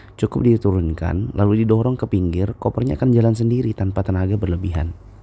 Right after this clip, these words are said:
Lagi pula, selain barang bisa rusak, justru kalian, petugas bandara, atau orang travel atau jamaah pemiliknya akan kesulitan sendiri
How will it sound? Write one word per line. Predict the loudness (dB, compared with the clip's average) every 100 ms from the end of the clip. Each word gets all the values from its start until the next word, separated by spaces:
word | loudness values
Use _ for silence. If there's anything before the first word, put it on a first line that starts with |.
| -20 -20 -20 -20 -20 -20 -20 -20 -20 -20 -18 0
Lagi | 2 2
pula, | 2 2 2
selain | 2 2 4 4
barang | 4 4 2
bisa | 2 0
rusak, | -2 -6 -8 -10 -12 -6
justru | -6 -6 -4
kalian, | 0 2 2 0
petugas | -2 -2 -2 2
bandara, | 2 2 0 -2 -4 -20 -20 -20 -2
atau | -2 2 2
orang | 2
travel | 2 0 0
atau | 2
jamaah | 2 4 4 2
pemiliknya | 2 2 2 0 -2
akan | 0 -4
kesulitan | -2 -2 -2 -4
sendiri | -2 0